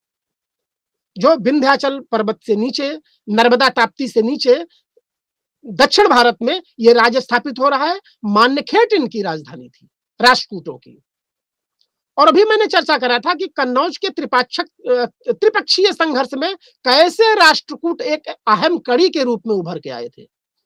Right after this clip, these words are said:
प्रतिहार, राष्ट्रकूट और पालों के बीच में ये संघर्ष चला था, सदियों तक चला था,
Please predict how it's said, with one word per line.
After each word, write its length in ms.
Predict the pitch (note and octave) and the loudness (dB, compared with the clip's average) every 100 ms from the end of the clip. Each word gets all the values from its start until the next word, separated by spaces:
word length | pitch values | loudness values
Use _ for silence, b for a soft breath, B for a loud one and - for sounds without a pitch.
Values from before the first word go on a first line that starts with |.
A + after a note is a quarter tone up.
| _ _ | _ _
प्रतिहार, 640 | A3 G#3 A3 F#3 C4+ G#4+ G#4+ _ G3+ | -4 -2 -2 2 4 4 0 _ -6
राष्ट्रकूट 580 | G3 G3 - E3+ D#4 - | -4 -4 -8 -6 -4 -2
और 200 | B3+ C#4 | -2 -2
पालों 400 | - G#3 D#4+ F4+ | 0 2 2 0
के 100 | B3+ | -2
बीच 240 | A3 G3+ | -6 -6
में 120 | G#3+ | -4
ये 80 | G#3 | -4
संघर्ष 440 | F3 D#3+ D#3+ D3 | -4 -10 -10 -18
चला 140 | - A2 | -18 -20
था, 180 | _ _ _ _ _ _ _ _ _ _ _ _ _ _ _ _ _ _ _ _ _ _ | _ _ _ _ _ _ _ _ _ _ _ _ _ _ _ _ _ _ _ _ _ _
सदियों 420 | - C4+ C#4 G4 | -2 4 8 8
तक 140 | - A#3+ | 6 -2
चला 220 | - C3+ | -8 -12
था, 260 | A#2+ - | -14 -20